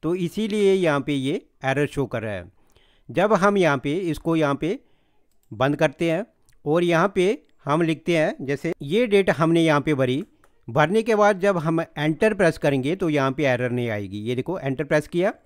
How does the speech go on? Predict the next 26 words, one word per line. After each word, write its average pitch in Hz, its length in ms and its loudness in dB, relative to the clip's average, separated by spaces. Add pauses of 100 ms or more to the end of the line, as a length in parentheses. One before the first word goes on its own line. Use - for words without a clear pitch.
(340)
तो 135 60 -2
यहाँ 139 260 2
पे 165 160 -2
कोई 156 240 2
भी 147 120 0
एरर 139 300 2 (240)
नहीं 127 300 0
आई। 92 200 -8 (180)
इसके 226 280 0
बाद 226 280 2 (140)
फिर 202 240 2
हम 180 200 2
यहाँ 170 260 4
पे 170 140 -2
कोई 165 280 2
और 156 240 0
डेट 165 160 0
भरते 156 340 0
हैं, 156 100 -2
जैसे 151 380 -4 (260)
ये 147 240 0
डेट 180 240 0
हमने 170 320 2
यहाँ 175 180 2
पे 185 140 0
भरी, 180 280 0